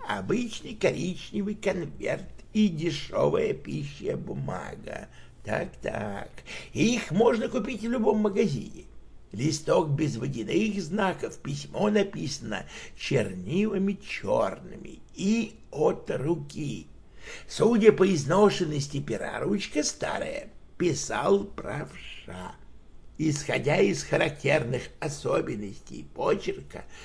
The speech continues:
могу предположить, что автор – мужчина, обладающий сильной волей, эгоистичен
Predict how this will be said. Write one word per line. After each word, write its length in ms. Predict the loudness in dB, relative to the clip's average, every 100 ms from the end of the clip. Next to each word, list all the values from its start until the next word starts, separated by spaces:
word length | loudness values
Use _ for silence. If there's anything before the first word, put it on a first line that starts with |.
| -16 -8
могу 500 | 2 4 6 6 6
предположить, 880 | 4 -4 -4 -2 2 2 2 -2 -6
что 400 | -10 -6 -4 -4 -8 -2
автор – 640 | 0 -2 -6 -4 -4 -2
мужчина, 960 | -4 2 4 4 -2 -2 0 0 -2 -8 -14 -16 -18 -18 -4
обладающий 1200 | 0 0 -2 -4 -6 -4 2 4 4 0 -8 -12 -12 -4
сильной 840 | -2 0 -2 -2 -4 -6 -8 -10 -10 -6
волей, 460 | -4 -4 -8 -14 -12 -12 0 8
эгоистичен 1300 | 8 8 6 6 4 -2 -2 0 0 -2 -2 -2